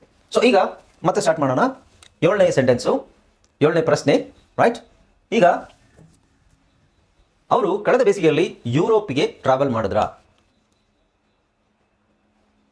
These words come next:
ಹೌದು, ಅವರು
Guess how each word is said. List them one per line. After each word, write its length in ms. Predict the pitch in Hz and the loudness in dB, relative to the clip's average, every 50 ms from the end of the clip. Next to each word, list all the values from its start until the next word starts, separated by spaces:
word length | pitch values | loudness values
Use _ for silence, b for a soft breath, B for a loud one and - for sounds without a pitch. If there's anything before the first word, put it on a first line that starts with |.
| _ _ _ _ _ _ _ _ _ _ _ _ _ _ _ _ _ _ _ _ _ _ _ _ _ _ _ _ _ _ _ _ _ _ _ - | _ _ _ _ _ _ _ _ _ _ _ _ _ _ _ _ _ _ _ _ _ _ _ _ _ _ _ _ _ _ _ _ _ _ _ -6
ಹೌದು, 600 | - 107 104 104 101 98 127 180 262 - - - - _ _ _ _ _ _ _ _ _ _ _ _ | -2 -2 -2 -2 0 0 0 0 0 -2 -8 -18 -20 _ _ _ _ _ _ _ _ _ _ _ _
ಅವರು 500 | - - 254 240 - 185 208 208 - - | -2 0 0 0 0 -2 -4 -6 -8 -16